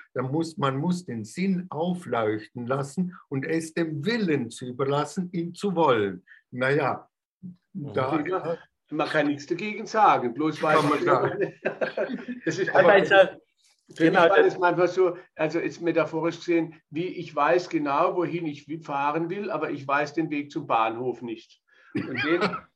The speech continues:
Speaker 2: <laughs>
Speaker 3: und den brauche ich aber. So.
Speaker 1: Genau. Und das war vor allem dann mein Beitrag. Also ich habe versucht,
Speaker 3: Mhm.
Speaker 1: die, da, äh, etwas, also das Ganze praktisch zu machen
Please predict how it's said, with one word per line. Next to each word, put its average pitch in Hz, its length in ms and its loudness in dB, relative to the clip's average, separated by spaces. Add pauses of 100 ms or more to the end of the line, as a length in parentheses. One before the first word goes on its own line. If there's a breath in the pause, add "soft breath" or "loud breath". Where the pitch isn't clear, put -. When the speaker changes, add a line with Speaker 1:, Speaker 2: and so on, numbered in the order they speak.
(140)
Speaker 2:
<laughs> - 460 -18
Speaker 3:
und 143 180 -2
den 208 180 6
brauche 131 380 4
ich 120 140 -2
aber. 101 320 -4 (280 soft breath)
So. 165 100 2
Speaker 1:
Genau. 110 360 0 (140)
Und 143 240 -4
das 190 240 2
war 175 160 0
vor 147 160 -2
allem 160 340 -4
dann 147 260 -4
mein 139 340 -2
Beitrag. 101 680 -8
Also 117 260 -6
ich 135 220 -8
habe 143 220 -4
versucht, 156 560 -4
Speaker 3:
Mhm. 127 120 -20 (240)
Speaker 1:
die, 131 320 -6 (200 loud breath)
da, 139 300 0 (240)
äh, 135 320 -4
etwas, 143 480 -4
also 123 200 -4
das 131 200 -4
Ganze 143 320 -4
praktisch - 540 -8
zu 117 100 -10
machen 113 340 -4